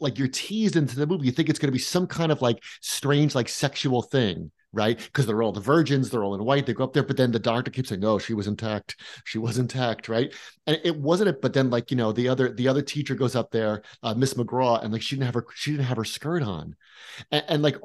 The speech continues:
and they take their stockings off. So there's some kind of hint about that, but that's not what happens. But it's something scary enough that makes Edith do that piercing scream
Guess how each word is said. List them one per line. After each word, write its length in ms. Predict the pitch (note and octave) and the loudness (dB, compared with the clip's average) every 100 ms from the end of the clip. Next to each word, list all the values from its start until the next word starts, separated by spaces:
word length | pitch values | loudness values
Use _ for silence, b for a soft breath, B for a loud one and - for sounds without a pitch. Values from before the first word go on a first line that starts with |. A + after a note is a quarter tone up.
| D3+ | -4
and 100 | D3 | 0
they 100 | C3+ | 0
take 180 | C3+ C3 | 0 -4
their 80 | C3 | -4
stockings 480 | - D3+ - C3 | -2 -2 0 -2
off. 200 | A#2 G2 | -2 -4
So 160 | - D#3 | 0 0
there's 380 | D#3+ C3+ D#3 - | 0 2 0 2
some 200 | A3 A#3 | -2 -2
kind 260 | - G#3 | -2 0
of 120 | D#3 - B B B | 0 -2 B B B
hint 280 | - B3 B3+ | -2 -2 2
about 300 | D3 C3 - | 0 0 -2
that, 220 | A2+ G#2 | -2 0
but 120 | C#3 | 0
that's 260 | - F3+ C3+ | 0 -2 -2
not 280 | C#3+ D#3+ - | -2 -2 -2
what 160 | C#3 C3 | -2 -2
happens. 640 | C#3 F3 - F2+ - - B B B _ | -2 -4 -4 -10 -10 -16 B B B _
But 200 | - D#3+ | -2 -2
it's 140 | D#3 - | -2 -6
something 680 | - G#3 G#3 A3 G#3 F#3+ - _ | -4 -4 -2 -2 -2 -2 -8 _
scary 580 | - - - F3+ F3 D3+ | -6 -6 -2 -2 0 0
enough 260 | A#2+ G#2+ - | 0 0 -2
that 120 | A#2 | 0
makes 280 | C3+ C3 - | 0 -2 -6
Edith 360 | D#3+ D#3+ D3 - | -8 -2 -2 -2
do 100 | C#3 | -4
that 220 | C3 A#2+ | -2 -4
piercing 460 | - - C#3+ - A#2+ | -8 -6 -4 -2 -2
scream 640 | - - C3+ C3+ G#2+ F2+ | -4 -6 -4 -2 -2 -4